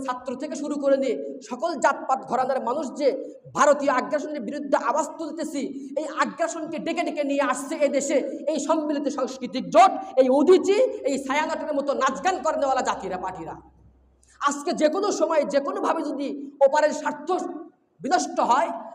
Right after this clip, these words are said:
অথবা এই ধরনের কোনো কথা ওঠে, সর্বাগ্রে তারাই আগে প্রতিবাদ করে। ভালো কোনো কাজে না থাকলেও তারা তার বিপরীতে একটা মিটিং ডেকে বসবে। গতকালকে মনে হয় পাঁচই আগস্টের পরে এক মাস পূর্তি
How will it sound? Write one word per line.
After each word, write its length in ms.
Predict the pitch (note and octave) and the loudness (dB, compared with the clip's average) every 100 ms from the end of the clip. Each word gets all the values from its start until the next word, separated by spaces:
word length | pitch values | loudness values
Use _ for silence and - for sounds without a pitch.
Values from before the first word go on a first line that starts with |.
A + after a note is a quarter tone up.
| - B3 | -6 -4
অথবা 280 | F#4 F4+ A3 - - - - | 0 2 2 0 -12 -18 -4
এই 60 | C#4 | 2
ধরনের 260 | - F4 F4 - | 2 2 0 -4
কোনো 120 | - D#3+ | -6 -6
কথা 160 | D4 D#4+ | 2 4
ওঠে, 180 | D4+ C#4+ D#3 - - | 4 4 0 -4 -6
সর্বাগ্রে 640 | - D4 D#4+ F#4+ A3 E4+ C#4+ - - | 4 4 4 2 0 4 4 4 -2
তারাই 240 | C#4 D4+ F4 D#4 | 2 6 6 4
আগে 120 | D4+ | 0
প্রতিবাদ 320 | D4 - B3+ - - | -4 0 0 0 2
করে। 180 | C4 A#3+ - - - | 4 4 0 -10 2
ভালো 160 | D#4 F4 F4 | 6 6 4
কোনো 120 | D#4+ D4 | 0 0
কাজে 160 | C4+ C4+ | 2 0
না 60 | - | 0
থাকলেও 300 | B3 D#4+ E4+ C4 - - | -4 4 4 4 0 2
তারা 160 | C#4+ E4 | 2 2
তার 120 | D#4 | -2
বিপরীতে 360 | C#4+ D4 C#4+ D4 C#4 | -2 0 2 2 0
একটা 220 | D4 C#4 B3 - - | 0 -2 -4 -6 -12
মিটিং 180 | B3 C4+ A#3+ | -6 -2 -2
ডেকে 160 | E3+ G3 | -2 -2
বসবে। 260 | F#3 - D3 - - _ _ _ _ _ _ _ _ | -6 -8 -14 -16 -20 _ _ _ _ _ _ _ _
গতকালকে 540 | - B3 A#3+ C#4 C4+ C#4+ C#4 | 2 2 4 4 2 2 2
মনে 140 | C4+ | 0
হয় 200 | B3+ A#3+ A#3+ - - - - _ _ _ _ _ _ _ _ | -2 -2 -4 -8 -16 -20 -20 _ _ _ _ _ _ _ _
পাঁচই 300 | B3 - D#4 D4+ G#3+ | -6 -4 -6 -6 -2
আগস্টের 440 | A#3 D#4 D#4 D4+ C#4 C#4 | -2 -2 -4 -4 -4 0
পরে 180 | B3+ A#3 A#3 A#3+ | 2 2 2 -4
এক 80 | A#3+ | -2
মাস 140 | E4 - - | -4 -4 -6
পূর্তি 360 | D4+ C#4 C#4 | -10 -8 -6